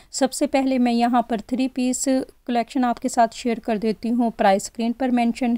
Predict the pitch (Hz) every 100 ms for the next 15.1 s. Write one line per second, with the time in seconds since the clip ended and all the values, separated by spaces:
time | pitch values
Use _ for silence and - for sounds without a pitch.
0 | 262 233 226 220 233 226 208 214 208 214
1 | 254 262 247 226 233 254 220 220 247 220
2 | 214 202 - 202 - 220 196 208 233 247
3 | 269 277 311 - - - _ _ _ _
4 | _ _ _ _ _ _ _ _ _ 269
5 | 262 277 277 - 339 330 311 277 277 269
6 | 262 220 226 277 269 254 247 247 254 233
7 | 247 240 226 214 220 208 214 233 254 254
8 | 240 233 247 240 220 240 214 240 - 240
9 | 277 285 294 - 240 214 247 220 240 -
10 | 262 254 240 240 233 - 233 214 247 208
11 | 208 220 220 214 202 208 220 233 226 247
12 | 254 247 226 226 220 - 233 214 208 208
13 | 202 202 - 220 220 - 269 277 277 262
14 | - 247 220 - 214 214 - - 214 -
15 | 233